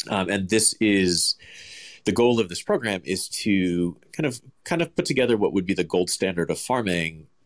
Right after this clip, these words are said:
um, building on organic and biodynamic, but also including a reduction in the demand for scarce resources like water and power, and a commitment to social welfare and farm worker fairness and animal welfare.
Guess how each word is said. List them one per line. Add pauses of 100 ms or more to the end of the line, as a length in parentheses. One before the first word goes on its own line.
(120)
um,
building
on
organic
and
biodynamic,
but
also
including (400)
a
reduction
in
the
demand
for
scarce
resources
like
water
and
power,
and
a (460)
commitment
to
social
welfare
and
farm
worker
fairness
and
animal
welfare.